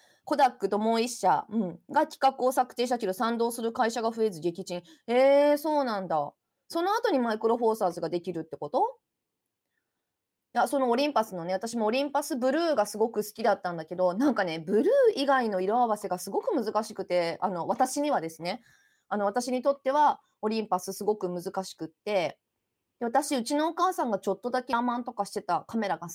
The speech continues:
きで、カメラマンとかをね、若い時にお仕事してたこともあったので、結構、あの、カメラ、フィルムのカメラっていうのもお家にあって。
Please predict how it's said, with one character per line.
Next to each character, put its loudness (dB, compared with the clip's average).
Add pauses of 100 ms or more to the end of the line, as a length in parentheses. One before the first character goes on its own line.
き -10
で、 -6
カ -10
メ -2
ラ 0
マ -4
ン -10
と -8
か -6
を -10
ね、 -4
若 2
い 0
時 -8
に -6
お -8
仕 -10
事 -8
し -16
て -2
た -6
こ -14
と -12
も -4
あ -2
っ -12
た -8
の -12
で、 0 (380)
結 -2
構、 0
あ -2
の、 -2
カ -2
メ 0
ラ、 0
フ -2
ィ 2
ル 0
ム -2
の -6
カ -2
メ -2
ラ -2
っ -8
て -14
い -10
う -10
の -10
も -6
お 0
家 -6
に -2
あ -2
っ -8
て。 -4